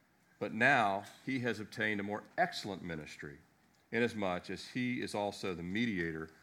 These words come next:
of a better covenant, which was established on better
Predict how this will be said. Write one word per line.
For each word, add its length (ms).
of 160
a 60
better 260
covenant, 480
which 300
was 160
established 720
on 160
better 420